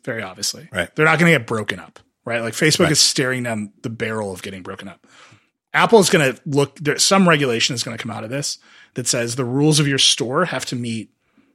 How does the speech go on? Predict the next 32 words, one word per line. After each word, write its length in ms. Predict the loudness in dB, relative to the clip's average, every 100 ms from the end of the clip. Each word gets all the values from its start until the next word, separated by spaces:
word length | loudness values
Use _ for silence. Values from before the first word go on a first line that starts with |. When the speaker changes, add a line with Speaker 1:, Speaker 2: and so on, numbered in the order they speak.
| -10
Speaker 1:
legal 360 | -4 -2 -2
standards, 460 | -4 -4 -2 -2 -2
and 80 | -4
here 140 | -8
are 40 | -12
the 60 |
new 100 | -12
standards. 460 | -12 -12 -10 -10 -8
And 280 | -10 -12 -14 _ _ _
I 100 | 0
think 140 | 2 4
that 160 | 4 4
will 80 | 2
be 140 | 2
actually 280 | 2 0 -2
good 240 | -6 -6
for 100 | -10
the, 120 | -8
sort 120 | -6 -6
of 20 |
the 120 | -8
entire 300 | -10 -12 -14 -18
ecosystem. 540 | -14 -12 -12 -14 -20 _ _ -8
Speaker 2:
Yeah. 140 | -6 -6 -10 -6
I 140 | 2 4
think 300 | 4 2 4
that 220 | 4 6
the 120 | 4
other 180 | 6 6
f-, 60 | 2
falsehood 920 | -4 -18 -20 -2 4 6 6 4 2
that 200 | -2